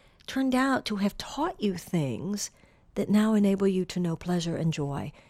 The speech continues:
as you never could before. So let's not judge what's happening, and let's not judge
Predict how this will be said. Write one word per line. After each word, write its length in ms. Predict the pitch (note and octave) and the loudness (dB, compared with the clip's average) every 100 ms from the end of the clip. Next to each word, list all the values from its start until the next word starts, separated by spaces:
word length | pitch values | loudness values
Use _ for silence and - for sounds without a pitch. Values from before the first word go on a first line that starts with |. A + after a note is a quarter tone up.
| _ _ | _ _
as 460 | E3 D3 C#3+ - - | 0 0 0 -6 -6
you 120 | F#3 | 0
never 220 | E3+ C#3+ C#3 | 2 2 -2
could 240 | - - | -4 -4
before. 520 | A#2+ A#2+ - G2 - - _ _ _ _ _ _ - - - - | -4 -8 -10 -14 -16 -20 _ _ _ _ _ _ -14 -14 -14 -12
So 520 | - B3+ A#3+ A#3 - - _ _ G#3+ | -2 4 4 4 2 -4 _ _ -2
let's 260 | C#4+ - | -2 0
not 220 | E4 D#4 | 0 0
judge 340 | - A3 G#3+ - | 2 2 2 2
what's 160 | F3+ | -4
happening, 480 | - D3+ - C#3 F#3+ - _ _ _ _ _ _ _ - | -2 -4 -4 -8 -10 -12 _ _ _ _ _ _ _ 0
and 100 | G#3 | 4
let's 240 | G#3+ - | 4 2
not 200 | A3+ G#3+ | 0 -2
judge 320 | - F#3 F#3 | 0 0 -2